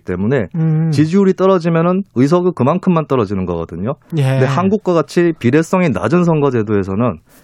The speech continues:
Speaker 1: 거대 정당이 지지율이 떨어지다가 임계점 밑으로 내려가는 순간 의석수가 확 떨어집니다.
Speaker 2: 그럴 수 있겠습니다.
Speaker 1: 네, 오히려
Speaker 2: 예.
Speaker 1: 거대 정당이 몰락하기 쉬운 그런 사례가 될 수 있고, 특히나 프랑스의 앙마르슈처럼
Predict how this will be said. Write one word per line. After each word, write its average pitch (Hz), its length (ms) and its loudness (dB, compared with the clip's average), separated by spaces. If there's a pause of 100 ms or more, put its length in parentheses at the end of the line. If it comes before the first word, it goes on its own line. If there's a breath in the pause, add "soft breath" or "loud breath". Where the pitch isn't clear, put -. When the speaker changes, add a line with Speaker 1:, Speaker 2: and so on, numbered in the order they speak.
(200 soft breath)
Speaker 1:
거대 143 300 0
정당이 170 380 0
지지율이 170 400 0
떨어지다가 160 520 0
임계점 156 520 0
밑으로 135 280 -2
내려가는 135 380 0
순간 127 380 -2
의석수가 135 520 -2
확 - 260 -12
떨어집니다. 85 580 -4 (580 soft breath)
Speaker 2:
그럴 160 240 -2
수 - 140 -6
있겠습니다. 110 420 0
Speaker 1:
네, 107 80 0
오히려 170 300 4
Speaker 2:
예. 139 60 0
Speaker 1:
거대 135 260 2
정당이 151 380 0
몰락하기 143 600 0
쉬운 120 540 0 (280)
그런 135 280 0
사례가 117 340 0
될 98 140 0
수 95 160 -8
있고, 85 460 -6 (320 loud breath)
특히나 170 320 0
프랑스의 180 440 0
앙마르슈처럼 131 840 -2